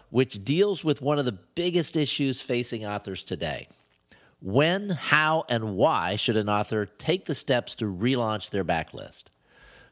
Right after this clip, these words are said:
Chris lists six different ways of relaunching in the book, and we'll talk about some of those, as well as some nitty-gritty specifics of his own series relaunches.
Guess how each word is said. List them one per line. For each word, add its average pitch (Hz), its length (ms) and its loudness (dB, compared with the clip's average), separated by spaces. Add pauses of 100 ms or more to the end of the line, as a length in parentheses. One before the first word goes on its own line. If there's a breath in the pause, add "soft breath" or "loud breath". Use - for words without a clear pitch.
(120)
Chris - 400 -2
lists 151 300 2
six - 460 -4
different 139 480 0
ways 113 360 2
of 92 120 -2
relaunching 95 880 0 (200 soft breath)
in 104 160 -4
the 101 80 -2
book, 147 420 0
and 139 260 2
we'll 185 180 0
talk 170 260 0
about 139 260 2
some 180 220 2
of 165 60 0
those, 123 420 2 (340 loud breath)
as 135 220 2
well 226 280 2
as 180 120 0
some 131 320 0
nitty-gritty 151 640 0
specifics - 920 -2
of 107 140 2
his 110 160 2
own 165 240 2
series 85 500 -2
relaunches. 82 840 -6